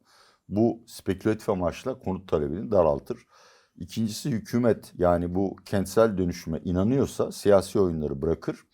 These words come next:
bir projeyle ortaya çıkar. Senede iki yüz bin konut mu dönüştüreceğiz? Bunun için gidilir Dünya Bankası'ndan borç alınır. E, ciddi olarak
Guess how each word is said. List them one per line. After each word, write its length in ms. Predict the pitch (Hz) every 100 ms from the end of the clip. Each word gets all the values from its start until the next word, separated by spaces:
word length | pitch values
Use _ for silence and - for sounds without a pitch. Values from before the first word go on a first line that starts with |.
| -
bir 200 | 76 104
projeyle 520 | - 143 113 101 78
ortaya 360 | 69 64 73 65
çıkar. 460 | - - 131 196 _ _ -
Senede 380 | - 190 196
iki 240 | 196 196 165
yüz 120 | 127
bin 140 | 98
konut 300 | - 78 76
mu 80 | 69
dönüştüreceğiz? 640 | 71 69 - - 67 67 80
Bunun 160 | 101
için 200 | - 98
gidilir 380 | 90 85 123 90
Dünya 300 | 92 98 90
Bankası'ndan 640 | 85 82 - - 73 71
borç 260 | 82 110 -
alınır. 360 | 120 147 160 _ 85
E, 260 | 85 78 73 _ - 73
ciddi 340 | 78 - 160
olarak 480 | 131 87 - -